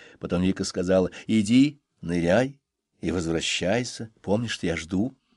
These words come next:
Я всегда это помню. Шлем тяжёлый, но это привычная тяжесть,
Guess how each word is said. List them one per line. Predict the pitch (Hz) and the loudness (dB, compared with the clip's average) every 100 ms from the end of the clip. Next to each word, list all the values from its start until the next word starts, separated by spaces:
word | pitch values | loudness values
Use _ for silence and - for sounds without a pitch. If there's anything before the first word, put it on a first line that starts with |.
| _ _ _ - | _ _ _ -4
Я | 87 | -2
всегда | 87 - 90 87 104 90 | -2 -2 -2 4 4 4
это | 73 80 | 0 -10
помню. | 82 85 82 78 _ _ _ _ _ _ _ _ _ _ _ _ _ _ | -6 -4 -4 -10 _ _ _ _ _ _ _ _ _ _ _ _ _ _
Шлем | - - 98 98 95 | -8 2 6 6 6
тяжёлый, | - 92 98 101 95 90 - - | -2 0 4 4 4 2 -10 -16
но | - | -10
это | 85 90 | -8 -4
привычная | 90 104 110 - 110 | 0 2 2 0 -2
тяжесть, | 107 110 107 104 - - | 0 2 2 -2 -10 -16